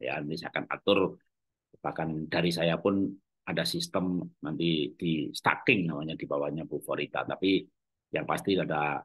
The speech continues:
nomor W A saya pasti pada tahu kalau memang hadir karena saya. Tapi kalau Anda ha-, karena hadir karena Bu Forita, ya Anda hubungin Bu Forita. Demikian juga misalnya ada yang, oh masih ada lagi, ini soal, <laughs> saya nggak pakai ya.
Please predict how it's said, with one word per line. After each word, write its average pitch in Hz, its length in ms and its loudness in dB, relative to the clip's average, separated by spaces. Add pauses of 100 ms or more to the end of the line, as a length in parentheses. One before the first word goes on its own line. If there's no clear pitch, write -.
nomor 87 240 0
W 85 80 4
A 69 80 2
saya 98 160 2
pasti 82 160 -2
pada 82 240 0
tahu 87 320 8
kalau 85 160 2
memang 85 320 0
hadir 87 160 -2
karena 85 160 0
saya. 117 480 4
Tapi - 240 -4
kalau - 160 0
Anda 85 160 2
ha-, 85 240 -2
karena 82 200 0 (120)
hadir 165 400 8
karena 90 400 4
Bu 87 160 -4
Forita, 82 640 2 (320)
ya 76 160 2
Anda 80 160 0
hubungin 87 480 -2
Bu 78 240 -2
Forita. 71 640 -4 (640)
Demikian 87 400 0
juga 113 320 4
misalnya 104 480 2
ada 95 320 6
yang, 92 320 4 (560)
oh 110 80 4 (240)
masih 85 200 -2
ada 82 160 4
lagi, 85 200 -2
ini 87 160 -2
soal, 78 400 2 (280)
<laughs> - 360 -20
saya 117 160 4
nggak 85 160 2
pakai 95 240 4
ya. 98 60 -2